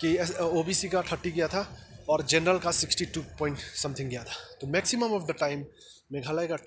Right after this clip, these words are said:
cut off sixty, sixty, fifty, sixty के around ही रहा है अभी तक for general category। I'll be talking about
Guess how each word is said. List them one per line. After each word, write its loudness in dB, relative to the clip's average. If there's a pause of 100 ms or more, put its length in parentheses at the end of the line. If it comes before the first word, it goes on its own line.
cut 0
off -4 (260)
sixty, -4 (220)
sixty, 0
fifty, -4
sixty 0
के -2
around -2
ही -2
रहा -4
है -16 (120)
अभी -4 (120)
तक -14 (720)
for 4
general 2
category। -8 (440)
I'll 2
be 0
talking 2
about -2